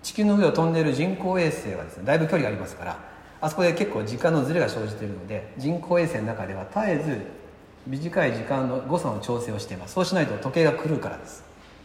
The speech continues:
光の速さっていうものと時間っていうのはセットです。そして神様は光をあれと言って光を作られた方です。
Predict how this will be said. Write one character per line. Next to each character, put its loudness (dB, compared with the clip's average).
光 4
の 6
速 0
さ -2
っ -6
て -4
い 0
う 0
も 0
の -2
と -2
時 -6
間 4
っ -4
て -6
い -4
う -2
の -2
は -4
セ -2
ッ -2
ト -8
で -10
す。 -18
そ -2
し -6
て -2
神 2
様 -4
は -2
光 8
を 2
あ 2
れ 2
と -2
言 -6
っ -10
て -8
光 2
を 0
作 -4
ら 2
れ 2
た -2
方 -6
で -10
す。 -16